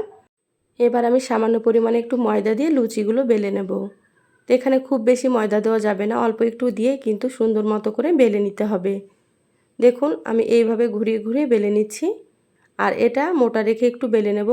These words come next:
খুব বেশি পাতলা করব না। দেখুন এই লুচিটা বেলা হয়ে গিয়েছে, সুন্দর মতো বেলে নিয়েছি, আর কতটা সুন্দর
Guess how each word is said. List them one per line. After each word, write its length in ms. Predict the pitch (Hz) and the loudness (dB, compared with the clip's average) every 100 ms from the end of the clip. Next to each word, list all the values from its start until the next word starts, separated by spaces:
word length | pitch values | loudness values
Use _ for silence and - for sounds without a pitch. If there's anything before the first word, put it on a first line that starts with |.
| 254 | -2
খুব 160 | 294 240 | -6 -4
বেশি 240 | 269 294 277 | -4 -4 -2
পাতলা 340 | 208 208 220 | -2 -2 -6
করব 260 | 220 226 202 | 0 -2 0
না। 140 | 202 254 427 _ _ _ _ _ _ _ _ _ _ _ _ _ _ _ _ _ _ _ _ _ _ _ _ _ | -2 -2 -6 _ _ _ _ _ _ _ _ _ _ _ _ _ _ _ _ _ _ _ _ _ _ _ _ _
দেখুন 340 | 226 240 240 285 - | 2 2 4 0 4
এই 80 | 240 | 2
লুচিটা 380 | 226 226 240 247 | 4 0 0 0
বেলা 280 | 226 214 214 | 2 2 0
হয়ে 240 | 214 226 226 | 0 0 0
গিয়েছে, 360 | 214 208 208 320 | 2 0 0 -6
সুন্দর 360 | - 233 220 214 | 0 0 2 0
মতো 240 | 208 208 262 | -2 -2 0
বেলে 300 | 226 208 214 | 2 2 4
নিয়েছি, 420 | 220 196 196 285 427 - _ _ _ _ _ - | 2 0 -2 -4 -4 -6 _ _ _ _ _ -6
আর 100 | 208 214 | -4 -2
কতটা 300 | 214 226 240 | -2 -2 -2
সুন্দর 360 | - 226 226 | 0 0 2